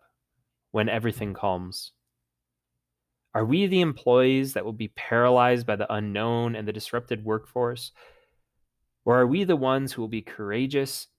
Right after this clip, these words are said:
and promote a winning team spirit, who will think big and make something even bigger happen?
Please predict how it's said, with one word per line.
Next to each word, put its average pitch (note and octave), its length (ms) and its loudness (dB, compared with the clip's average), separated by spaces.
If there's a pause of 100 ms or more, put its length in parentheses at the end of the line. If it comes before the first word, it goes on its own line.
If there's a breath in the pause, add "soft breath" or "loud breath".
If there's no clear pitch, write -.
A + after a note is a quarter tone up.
(140)
and G#2 100 -8
promote C#3+ 400 -4
a C#3 60 -2
winning B2 340 -4
team A2+ 280 -6
spirit, A2+ 540 -2 (720)
who - 120 0
will C3+ 140 6
think F3+ 480 2
big B2+ 440 -2
and A2 320 -6
make D#3 260 -4
something B2 540 -4
even D#3 380 -4
bigger A2+ 340 0
happen? F#2 520 -4